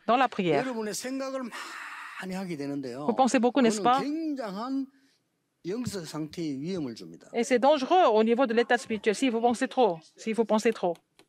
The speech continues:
Speaker 2: 기도를, 어,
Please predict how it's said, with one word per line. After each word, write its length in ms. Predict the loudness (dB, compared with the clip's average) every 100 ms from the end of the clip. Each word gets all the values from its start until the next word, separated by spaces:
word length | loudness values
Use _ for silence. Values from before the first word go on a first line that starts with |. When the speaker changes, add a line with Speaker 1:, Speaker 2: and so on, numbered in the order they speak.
| _ _ _ _ _ _ _ _ _ _ -20 _ _ -20 _
Speaker 2:
기도를, 800 | -12 -6 -6 -6 -6 -6 -6 -8 -12 _ _ _ _ _ _ _ _ _ _ _ _ _
어, 60 | _